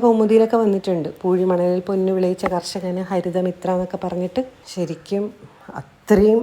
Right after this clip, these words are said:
അധ്വാനിച്ച് അത്രയും അടിപൊളിയായിട്ട് ആക്കിയിട്ടുണ്ട് ശരിക്കും. അത് കാണേണ്ട കാഴ്ച തന്നെയാണ്. അപ്പോൾ, ആ, അത് നമ്മൾ കണ്ടു കഴിഞ്ഞിട്ട് കുറച്ച് നടന്നുകൊണ്ടിരിക്കുമ്പോഴാണ് പച്ചക്കറികളെല്ലാം കാണാൻ കഴിയുന്നത് കൂടുതലായിട്ട്.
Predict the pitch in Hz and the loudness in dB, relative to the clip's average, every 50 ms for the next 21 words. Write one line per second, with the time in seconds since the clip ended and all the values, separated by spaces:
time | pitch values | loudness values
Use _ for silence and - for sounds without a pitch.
0 | - 190 185 175 160 - 202 196 202 202 208 202 - 196 175 - - - - 196 | 0 -4 -6 -6 -2 0 2 2 4 2 0 0 -2 -6 -6 -6 -8 -2 0 0
1 | 190 190 180 185 - 185 180 202 208 208 190 190 190 196 185 170 160 - 190 180 | 2 0 0 0 -2 2 2 4 4 4 2 2 -2 -4 -6 -6 -6 -4 -4 -4
2 | - 190 165 160 156 156 160 156 - 151 147 147 - - 151 151 - - - - | -2 -4 -4 -4 -4 -4 -4 -4 -4 -6 -6 -6 -8 -8 -8 -8 -10 -18 -20 -20
3 | - - _ 143 139 - 180 175 - - - - 208 190 185 180 180 180 180 196 | -20 -18 _ -12 -8 -8 -8 -8 -8 -12 -2 2 2 4 6 4 4 4 2 2
4 | 208 208 190 165 156 156 - - 185 175 170 170 151 143 143 165 247 254 - - | 2 0 0 0 -2 -4 -4 -4 -2 -2 -2 -4 -4 -4 -4 -4 -4 -6 -10 -18
5 | - - - - - - - - 175 165 - - 170 170 165 170 165 165 170 170 | -20 -20 -20 -20 -20 -20 -18 -16 -16 -14 -10 -8 -8 -6 -4 -4 -4 -4 -6 -8
6 | - - - - - 170 180 170 165 165 165 160 160 160 160 160 160 - - - | -10 -16 -20 -20 -14 -10 -10 -8 -6 -6 -6 -6 -6 -6 -6 -6 -8 -12 -14 -8
7 | 196 185 170 190 202 208 202 - - 202 208 214 214 220 214 220 208 208 196 220 | -8 -6 -2 0 -2 -2 -2 -2 -4 -2 0 0 0 0 0 0 0 2 2 2
8 | 220 214 208 202 202 208 202 202 - 254 294 285 - - - - - - - 214 | 2 2 2 2 0 0 0 0 0 0 0 -2 -8 -18 -20 -20 -20 -2 0 0
9 | 202 - - 226 220 214 202 190 180 190 190 202 208 214 202 196 196 208 196 196 | 0 0 0 0 0 2 2 0 0 0 0 2 0 0 -2 -2 -2 -2 0 0
10 | 190 185 196 226 226 240 214 226 - 214 208 - 208 202 202 202 196 196 190 190 | 0 0 -2 2 2 2 2 2 -2 -6 0 0 2 2 4 2 2 2 2 0
11 | 190 190 185 175 165 165 165 160 160 156 156 156 160 165 160 151 151 160 165 165 | 0 0 -2 -2 -2 -2 -2 -2 -2 -2 -2 -2 0 0 0 0 0 0 0 -2
12 | 160 151 156 - - | -2 -4 -4 -4 -4